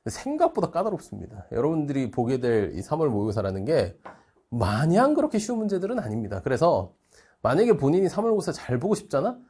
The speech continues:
복습 하나도 안 하고 들어가면 점수 막 태어나서 처음 보는 점수 나올 수도 있어. 그래서 만약에 본인이 뭐 그런 거 있잖아요. 뭐 배치고사 자료로 쓸 수도 있는 거고, 학교에서. 뭐 여러 가지 것들을 쓰기 때문에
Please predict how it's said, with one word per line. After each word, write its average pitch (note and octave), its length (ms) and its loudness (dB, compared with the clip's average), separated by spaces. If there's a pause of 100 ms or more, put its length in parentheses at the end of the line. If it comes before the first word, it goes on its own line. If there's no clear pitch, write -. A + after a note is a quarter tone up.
(200)
복습 - 340 -4
하나도 D#4 380 0
안 G3+ 100 4
하고 G3 140 0
들어가면 C#3 760 2
점수 D#3+ 560 -2
막 - 160 -4 (280)
태어나서 G#3+ 320 0
처음 A3+ 260 -2
보는 G3+ 160 0
점수 B2+ 200 -4
나올 - 200 -8
수도 - 200 -12
있어. G#2+ 300 -12 (480)
그래서 A2+ 460 0 (340)
만약에 D3+ 360 2
본인이 B2+ 480 2
뭐 A#2 120 -2
그런 C4 180 0
거 D#4 80 0
있잖아요. F3+ 500 0
뭐 G#2 320 -2
배치고사 D3+ 500 -2
자료로 B2 320 0
쓸 F#3 220 -4
수도 F3+ 200 -2
있는 A2+ 240 0
거고, G#2 180 -4
학교에서. G#2 540 -6 (480)
뭐 G#2+ 200 4
여러 D3 160 8
가지 B2+ 340 0 (440)
것들을 G#3+ 640 6 (300)
쓰기 A3 380 -2
때문에 C#3 580 2